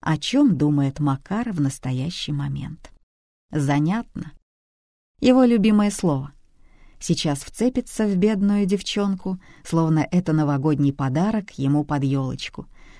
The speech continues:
и распотрошит её до косточек. «Ты посмотри на неё», хотел сказать Бабкин. «Джинсы, свитер, стрижётся сама перед зеркалом.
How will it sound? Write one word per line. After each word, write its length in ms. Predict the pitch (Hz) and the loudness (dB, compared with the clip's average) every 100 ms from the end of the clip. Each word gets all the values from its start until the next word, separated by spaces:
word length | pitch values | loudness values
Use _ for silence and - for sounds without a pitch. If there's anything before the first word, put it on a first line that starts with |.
| - | -6
и 140 | 381 370 | -2 2
распотрошит 960 | 220 - 165 147 147 143 - 277 311 | 0 0 -2 0 -2 -2 -2 -2 -2
её 240 | 175 160 175 | -2 -2 -2
до 240 | 143 147 | -2 -4
косточек. 680 | 147 - 139 - 135 - - _ _ _ _ - - - - | -4 -4 -4 -4 -10 -10 -12 _ _ _ _ -20 -20 -20 -6
«Ты 120 | 147 | -4
посмотри 540 | 143 - 143 139 185 | -4 -2 -2 0 0
на 80 | 208 | 2
неё», 340 | 139 135 127 131 - - | 2 2 -2 -8 -18 -8
хотел 320 | 151 143 135 | -6 -4 -6
сказать 380 | - 143 139 131 | -4 -4 -2 -2
Бабкин. 520 | 135 135 - - - - - | -4 -6 -10 -14 -14 -16 -6
«Джинсы, 540 | 147 147 165 190 185 143 | -2 0 2 0 -2 -8
свитер, 560 | - 135 170 185 170 - - - | -6 -2 -2 -4 -14 -16 -20 -12
стрижётся 640 | - 175 156 156 202 - | 0 2 2 2 0 -2
сама 380 | 151 143 143 165 | -4 0 0 0
перед 260 | 185 143 131 | 0 -2 0
зеркалом. 580 | 135 151 170 123 - | -2 -2 -6 -10 -10